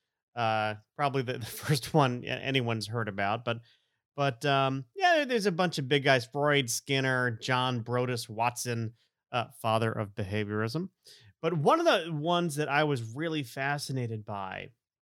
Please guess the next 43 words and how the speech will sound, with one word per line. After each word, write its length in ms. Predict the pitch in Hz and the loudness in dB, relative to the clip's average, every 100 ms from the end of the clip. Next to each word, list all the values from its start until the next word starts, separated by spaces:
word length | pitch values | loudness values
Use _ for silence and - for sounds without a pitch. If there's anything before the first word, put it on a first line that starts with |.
| 139 | -14
was 200 | 143 123 | -12 -10
a 100 | 156 | -10
guy 280 | 131 208 294 | -6 -6 -4
named, 380 | 277 202 175 - | 0 0 0 -2
uh, 100 | 139 | -2
Viktor 460 | 123 185 190 160 127 | 0 0 0 -2 -2
Frankl. 640 | - 139 117 117 101 - - | 0 2 2 -4 -10 -14 -12
Uh, 60 | 123 | -8
he 60 | |
wasn't 260 | 143 254 311 | -4 -2 -2
a 60 | 277 | 0
psychologist. 680 | 185 - 196 190 156 127 | 0 0 2 4 4 0
He 60 | 165 | -2
was 140 | 151 | 0
a 40 | 143 | 0
neurologist 600 | 151 170 190 196 175 - | 4 4 4 4 0 -6
and 80 | 135 | -6
a 40 | |
psychiatrist, 840 | - 123 - 190 185 135 127 117 - | -6 -8 -6 -2 -2 -2 -4 -8 -8
but 180 | 127 117 _ _ _ _ | -8 -8 _ _ _ _
what 80 | 170 | -2
was 180 | 160 139 | -2 0
really 300 | 226 262 226 | -2 -2 -4
interesting 580 | 165 190 226 - 170 | -4 -4 -6 -4 -2
about 380 | 143 127 120 120 | 0 4 4 4
him, 460 | 120 120 123 143 - - | 0 -2 -2 -6 -10 -12
among 400 | 123 135 135 120 | -4 2 2 2
other 240 | 131 151 | 0 -2
things, 300 | 113 113 113 | -4 -4 -4
was 160 | 127 123 | -4 -2
he, 160 | 156 | -4
he 140 | 151 151 | -2 -4
was 120 | 143 | -4
a 60 | 139 | -4
Holocaust 680 | 151 175 196 - 113 107 | -2 0 -2 -2 -4 -2
survivor. 640 | - 101 104 95 - - - _ _ _ _ _ | -6 -6 -4 -4 -6 -12 -16 _ _ _ _ _
Um, 520 | 117 113 117 113 110 - _ _ _ _ _ _ - | -8 -6 -6 -8 -12 -16 _ _ _ _ _ _ -6
and, 400 | 147 156 151 147 | -2 0 0 4
uh, 180 | 147 147 | 6 6
he 180 | 143 190 | 2 2
wrote 200 | 240 285 | 4 4
a 60 | |
book, 460 | 208 156 151 - | 2 4 4 2